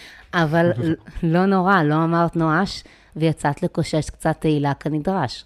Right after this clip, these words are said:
Speaker 1: כולל תוכנית איקונית דייט עם צוקית, ברמת הפקה של טלוויזיה קהילתית. אך איזה יופי שברגע כשהגיע הבחור הנחמד, זנחת את חלומות הפרסום בבת אחת.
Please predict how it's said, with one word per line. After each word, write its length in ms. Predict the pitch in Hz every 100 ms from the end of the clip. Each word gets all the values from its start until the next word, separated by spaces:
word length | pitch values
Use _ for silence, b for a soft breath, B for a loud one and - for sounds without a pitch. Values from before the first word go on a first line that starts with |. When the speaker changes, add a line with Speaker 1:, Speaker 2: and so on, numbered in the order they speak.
| -
Speaker 1:
כולל 400 | - 170 170 190
תוכנית 400 | - 151 170 156
איקונית 480 | 156 - 151 135 - - 160
דייט 320 | 147 175 156
עם 120 | 170
צוקית, 500 | - 156 151 196 - b b b b
ברמת 380 | 160 151 147
הפקה 320 | - 156 - 135
של 120 | 165
טלוויזיה 500 | - 165 143 139 143
קהילתית. 640 | - 160 165 233 160 - - B B B B
אך 260 | 208 175 -
איזה 220 | 202 170 165
יופי 280 | 160 151
שברגע 460 | 156 156 147 151 147
כשהגיע 460 | - 156 143 156 151
הבחור 360 | 135 - 156
הנחמד, 440 | 135 131 202 202 180
זנחת 300 | - 151 147
את 60 | 156
חלומות 420 | - 147 143 143
הפרסום 480 | 151 147 135 - 156
בבת 320 | 135 131 -
אחת. 420 | - 151 175 -